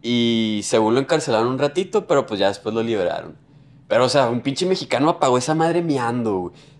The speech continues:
No, no vas a decirme que andaba bueno y sano, el vato debe haber andado hasta su perra madre de pedo.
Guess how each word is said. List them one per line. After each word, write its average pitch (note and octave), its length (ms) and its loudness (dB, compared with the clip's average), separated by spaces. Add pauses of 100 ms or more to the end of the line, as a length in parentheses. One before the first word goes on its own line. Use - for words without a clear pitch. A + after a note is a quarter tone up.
No, G3+ 240 0
no G3 240 4
vas F#3 220 4
a F3+ 120 4
decirme D#3 400 2
que C#3+ 80 2
andaba C3 600 6
bueno B2+ 300 2
y A#2+ 40 4
sano, G3 340 4
el C#3 80 2
vato A#2 220 -2
debe G3+ 120 2
haber G#3+ 120 2
andado G3+ 240 0
hasta G#3 320 -6
su B2 240 -10
perra E3+ 340 2
madre F3 360 0
de F#3 80 0
pedo. D#3+ 560 -6